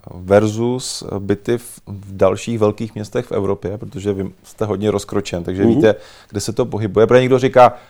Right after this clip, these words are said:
Speaker 1: „Hele, Praha je tak drahá,
Speaker 2: Mhm.
Speaker 1: že si kup si byt někde v Německu, anebo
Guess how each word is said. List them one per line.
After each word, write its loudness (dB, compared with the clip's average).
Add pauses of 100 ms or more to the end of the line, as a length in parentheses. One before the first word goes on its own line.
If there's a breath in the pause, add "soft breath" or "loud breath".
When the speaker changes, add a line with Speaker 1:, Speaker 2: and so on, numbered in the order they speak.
Speaker 1:
„Hele, 4
Praha 2
je 2
tak 0
drahá, 6
Speaker 2:
Mhm. -2
Speaker 1:
že -8
si -4
kup -12
si -4
byt 0
někde -2
v -8
Německu, -4
anebo 2